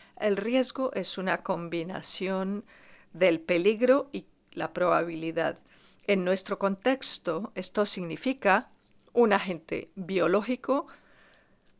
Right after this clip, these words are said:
en conjunción con un procedimiento o una actividad. O sea que tenemos que tener en cuenta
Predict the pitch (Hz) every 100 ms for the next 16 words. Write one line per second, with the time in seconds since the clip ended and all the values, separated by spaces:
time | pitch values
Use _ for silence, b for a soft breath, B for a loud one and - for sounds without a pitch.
0 | _ - _ _ _ 202 196 165 - 180
1 | - - 202 233 202 170 160 202 - 151
2 | 180 220 220 240 - 175 170 170 185 -
3 | 175 160 165 170 - - - - - -
4 | 165 - - 185 220 254 - 240 185 180
5 | 196 196 190 - 285 240 - 190